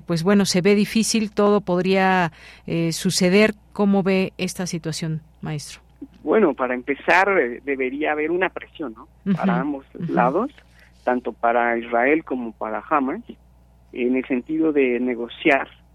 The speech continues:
Speaker 2: eh, una, una, una solución a este conflicto y evitar una escalada. El problema es que Israel siente que fue vulnerado, eh, en su seguridad con este ataque que es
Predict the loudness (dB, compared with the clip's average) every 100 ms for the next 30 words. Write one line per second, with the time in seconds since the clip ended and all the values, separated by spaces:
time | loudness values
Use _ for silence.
0 | -8 -4 -2 -2 0 2 2 0 -2 -4
1 | -2 -2 -4 -4 -8 -12 -6 -4 -4 -4
2 | -8 -8 -6 -6 -4 -2 -2 -2 -2 -2
3 | -4 -6 -2 0 0 -2 -6 -10 -4 -4
4 | -4 -6 0 4 4 2 -4 _ _ _
5 | _ _ _ -4 0 0 2 0 0 _
6 | -4 -2 0 -2 -2 -2 0 0 0 2
7 | 0 0 -4 -8 -8 -10 -10 -8 -6 -6
8 | -6 -6 -6 -6 -4 -4 -4 0 2 2
9 | -2 _ _ _ -6 -4 -4 -4 -4 -2
10 | -2 -4 -12 -6 -4 -2